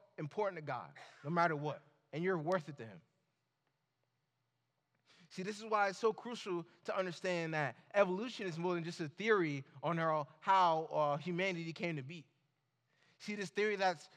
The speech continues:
shoved down your throat at school and shown to you is, is,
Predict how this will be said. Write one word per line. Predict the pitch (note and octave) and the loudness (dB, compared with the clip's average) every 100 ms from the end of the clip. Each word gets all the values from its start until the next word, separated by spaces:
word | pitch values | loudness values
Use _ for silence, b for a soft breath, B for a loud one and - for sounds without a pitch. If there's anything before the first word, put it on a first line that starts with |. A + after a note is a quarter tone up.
| - | -10
shoved | - A3 F#3 | 0 2 4
down | G#3 | 0
your | G3+ | 0
throat | - B3+ C4+ G3 | 0 2 2 0
at | F3+ | -4
school | - C#4 B3 G3 B D3 | -2 0 0 -2 B -6
and | F3+ F3 | -2 -2
shown | - B3 C#4+ | 2 2 2
to | A3 | -2
you | E3+ E3+ E3+ B E3+ G#3 | -4 -4 -6 B -16 -2
is, | F#3 E3 D3 B D3+ F3+ | 0 0 -2 B -8 0
is, | F3+ E3 C#3+ | 0 0 -4